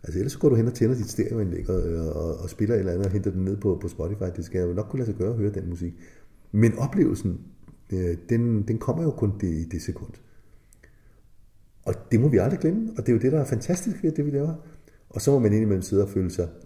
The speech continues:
utrolig tom bagefter, ikke? Men, men også, øh, til, øh, meget lykkelig. Altså, jeg har jo for eksempel haft sådan nogle tomhedsoplevelser, du ved, når man har lavet en kæmpe koncert. Og så skal jeg lige, øh, dampe af, og jeg skal lige skifte tøj, og så går der ti minutter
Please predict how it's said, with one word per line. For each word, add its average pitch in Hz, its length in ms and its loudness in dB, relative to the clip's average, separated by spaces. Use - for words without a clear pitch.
utrolig 110 400 -4
tom - 240 -6
bagefter, - 400 -6
ikke? 165 240 -4
Men, 92 320 -4
men 87 100 -4
også, 101 260 -6
øh, 92 180 -2
til, - 160 -12
øh, 82 320 -2
meget 85 220 0
lykkelig. 92 240 2
Altså, - 160 -6
jeg 87 100 0
har 95 60 2
jo 92 60 0
for 95 80 -2
eksempel 107 200 4
haft 101 140 2
sådan 107 80 0
nogle 90 140 -2
tomhedsoplevelser, 87 680 0
du 78 60 -6
ved, 76 100 -6
når 85 100 -4
man 85 100 -4
har 82 100 -4
lavet 80 140 -2
en 95 60 -2
kæmpe 123 400 -6
koncert. - 360 -10
Og 87 80 -8
så 107 80 2
skal 98 160 0
jeg 71 100 -2
lige, 76 340 -4
øh, 65 60 -10
dampe 69 220 -6
af, 90 300 0
og - 60 -8
jeg 80 100 -4
skal - 120 -10
lige 78 120 -4
skifte - 300 -10
tøj, 98 160 0
og 101 100 -6
så 113 120 0
går 78 200 0
der - 80 -12
ti - 160 -4
minutter 104 280 2